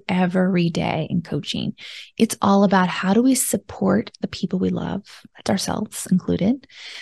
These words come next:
How do we stay connected to ourselves and each other? How do we center the coaching on love, our shared values, and what are we want, and get to our goals sooner?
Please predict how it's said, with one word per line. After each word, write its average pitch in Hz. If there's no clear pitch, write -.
How 190
do 254
we 302
stay 247
connected 196
to -
ourselves 180
and -
each 190
other? 208
How -
do 240
we 294
center 269
the 220
coaching 254
on 190
love, 202
our 180
shared 185
values, 190
and 165
what 165
are 175
we 170
want, 208
and 208
get -
to -
our 214
goals 170
sooner? -